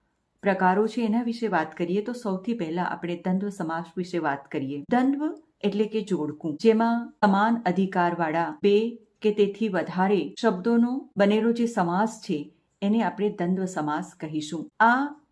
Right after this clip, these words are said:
દ્વંદ્વ સમાસને જ્યારે આપણે વિગ્રહ કરીએ ત્યારે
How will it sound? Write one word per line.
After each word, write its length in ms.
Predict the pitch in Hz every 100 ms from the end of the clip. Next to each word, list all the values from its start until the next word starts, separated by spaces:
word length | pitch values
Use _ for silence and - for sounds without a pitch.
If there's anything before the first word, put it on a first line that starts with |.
| _ _
દ્વંદ્વ 360 | 180 220 226 254
સમાસને 840 | 269 220 180 190 185 226 233 247 - _ -
જ્યારે 400 | - 202 190 233
આપણે 360 | 233 185 180 180
વિગ્રહ 380 | 175 170 175
કરીએ 540 | 180 180 190 190 151 -
ત્યારે 520 | 226 226 226 254 262